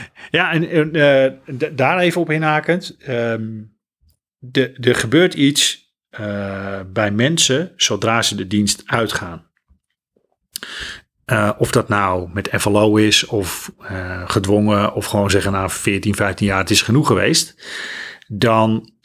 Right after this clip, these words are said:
eh, gaat er een soort van, eh, hè, er gaat een deur dicht, maar er gaat ook een keurslijf af.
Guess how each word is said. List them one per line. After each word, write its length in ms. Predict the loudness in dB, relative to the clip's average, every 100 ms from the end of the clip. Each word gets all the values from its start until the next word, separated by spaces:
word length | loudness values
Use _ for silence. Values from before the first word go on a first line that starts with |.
| _ -10
eh, 440 | -6 -4 -4 -4
gaat 280 | -2 0 0
er 60 | 0
een 80 | 0
soort 300 | 2 0 0
van, 520 | 0 0 -2 -8 -14 _ _ _ -12
eh, 720 | -8 -8 -8 -8 -10 -12 -14 -18 _
hè, 160 | -6 -4
er 100 | -2
gaat 180 | -4 -4
een 140 | -4
deur 320 | -2 -2 -4 -8
dicht, 560 | -6 -4 -4 -6 -10 -16 -20 -10
maar 140 | -4 0
er 60 |
gaat 180 | 0 0
ook 180 | 0 0
een 200 | -2 -2
keurslijf 680 | 2 4 4 2 2 0 -6 -18 -20 _ _ _ _ _ -4
af. 560 | -4 -2 -6 -8 -14